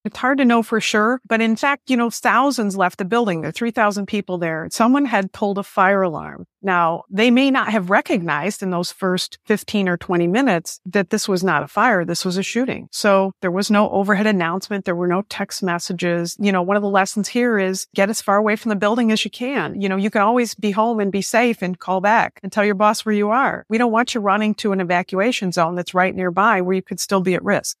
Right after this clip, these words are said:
And sometimes people, uh, suggest, "Oh, when we leave a building in a desperate situation, we should just go to a rallying point."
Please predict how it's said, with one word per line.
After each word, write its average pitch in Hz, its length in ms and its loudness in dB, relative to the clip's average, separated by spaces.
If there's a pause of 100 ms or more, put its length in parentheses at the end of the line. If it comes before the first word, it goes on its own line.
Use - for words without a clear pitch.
And 202 200 -2
sometimes 226 400 0
people, 190 680 0
uh, 190 160 0
suggest, 185 540 0
"Oh, 196 340 0
when 185 220 0
we 196 100 4
leave 208 240 0
a 185 60 0
building 196 440 0
in 185 200 -4
a 175 60 -6
desperate 180 460 -2
situation, 202 600 -2
we 190 80 -2
should 190 220 -4
just 185 200 -4
go 196 140 2
to 185 160 -2
a 160 60 0
rallying 170 580 0
point." 147 320 -14